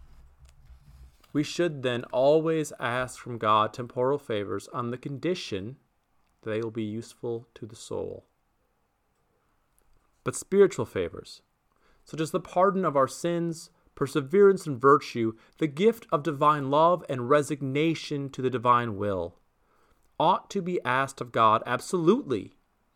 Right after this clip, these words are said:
and with a firm confidence of obtaining them. Quote, "If you, then, being evil, know how to give good gifts to your children,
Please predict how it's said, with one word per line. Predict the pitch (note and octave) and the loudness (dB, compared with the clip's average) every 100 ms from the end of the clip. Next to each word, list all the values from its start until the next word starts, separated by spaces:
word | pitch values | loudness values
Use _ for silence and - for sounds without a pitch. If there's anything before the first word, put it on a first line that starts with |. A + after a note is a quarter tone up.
| _ | _
and | - | -8
with | D3 | -6
a | F3 | -6
firm | E3+ F#3+ G3 F#3+ | -4 0 2 0
confidence | F#3 - E3 E3+ D#3 C3+ A#2 | -4 -2 -2 -2 -4 -4 -6
of | C3+ | -10
obtaining | C3 - C#3+ C#3+ A2 | -10 -6 -8 -6 -8
them. | F#2+ F2+ - _ _ _ _ _ _ _ _ _ - | -10 -14 -18 _ _ _ _ _ _ _ _ _ -14
Quote, | - A2 - _ _ _ _ _ _ | -4 -4 -4 _ _ _ _ _ _
"If | D#3+ E3 E3 | 0 0 -4
you, | D3 A#3 F3 G2 - _ | 0 2 2 0 -8 _
then, | B2 C#3 E3+ G2 A2 _ _ _ _ _ _ _ - | -6 -2 -2 -6 -12 _ _ _ _ _ _ _ -6
being | D3+ B3 A#3+ | 0 0 0
evil, | D3 G#3+ E3+ F2+ - _ _ _ _ _ - | 0 -2 0 -2 -4 _ _ _ _ _ -2
know | D#3+ A#3 | 0 0
how | - G#3+ B3 B3+ | 4 6 6 4
to | G#3+ | -2
give | E3+ F3+ C3+ | -2 -4 -4
good | F#3+ A#3+ E3+ | -4 -4 -4
gifts | - G3 F#3 - | -4 -4 -6 -8
to | F3 | -4
your | D3+ D#3 | 0 0
children, | - - E3+ B2 F#2+ | -2 -2 -2 -2 -6